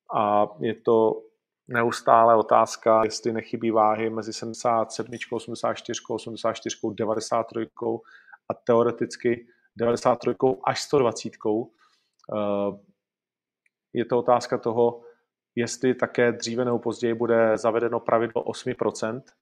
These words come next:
které v podstatě by mohlo být takovým úzusem, na kterém bychom byli všichni se schopni domluvit. Mám tím na mysli ty velké organizace, že jej začneme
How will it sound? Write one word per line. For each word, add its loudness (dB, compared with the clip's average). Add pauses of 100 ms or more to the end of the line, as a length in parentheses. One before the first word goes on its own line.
(460)
které 10
v -16
podstatě 2
by -2
mohlo 4
být -2
takovým -2
úzusem, -6
na -4
kterém -4
bychom -6
byli -2
všichni -6
se -8
schopni -6
domluvit. -6 (840)
Mám 0
tím -6
na -4
mysli -2
ty -2
velké 2
organizace, -4 (400)
že 0 (680)
jej -2
začneme -4